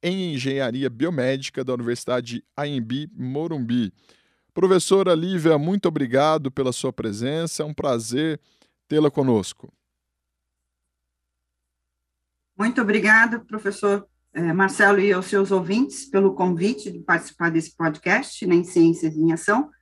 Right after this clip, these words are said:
Speaker 2: né, e pela oportunidade de falar um pouco sobre algumas linhas de pesquisa que nós temos aqui no programa de pós-graduação em Engenharia Biomédica da Universidade Anhembi Morumbi, né, no campus de São José dos Campos.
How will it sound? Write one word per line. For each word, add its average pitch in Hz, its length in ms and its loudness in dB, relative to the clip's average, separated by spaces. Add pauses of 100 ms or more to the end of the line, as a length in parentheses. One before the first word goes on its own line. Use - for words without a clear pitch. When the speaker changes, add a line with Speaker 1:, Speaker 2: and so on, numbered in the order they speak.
(260)
Speaker 2:
né, 214 200 -2
e 226 40 -4
pela 233 220 0
oportunidade 208 560 0
de 208 80 -10
falar 214 240 -2
um 202 80 0
pouco 190 340 -4 (360)
sobre 190 240 0
algumas 202 280 2
linhas 208 300 2
de 196 80 -6
pesquisa 190 480 -4
que 196 140 -6
nós 190 160 -2
temos 170 320 -2
aqui 175 240 -4
no 185 180 -6
programa 180 400 0
de 170 80 -10
pós-graduação 170 840 -2
em 190 100 2
Engenharia 190 460 4
Biomédica 175 640 0
da 180 140 -4
Universidade 180 640 0
Anhembi 180 400 2
Morumbi, 190 580 -2 (480)
né, 170 240 0
no 202 160 0
campus 202 340 0
de 190 100 2
São 175 200 0
José 175 280 -4
dos - 120 -14
Campos. - 540 -8